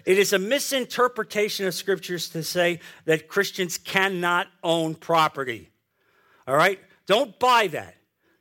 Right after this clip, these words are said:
Jesus was not a socialist. Jesus was not a communist.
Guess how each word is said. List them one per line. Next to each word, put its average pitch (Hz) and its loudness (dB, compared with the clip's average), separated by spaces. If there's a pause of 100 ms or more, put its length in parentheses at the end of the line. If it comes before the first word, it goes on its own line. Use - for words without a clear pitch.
Jesus 220 -2
was 202 -4
not 226 2
a 226 -2
socialist. 196 -2 (600)
Jesus 208 -4
was 220 -2
not 233 2
a 226 -2
communist. 208 -2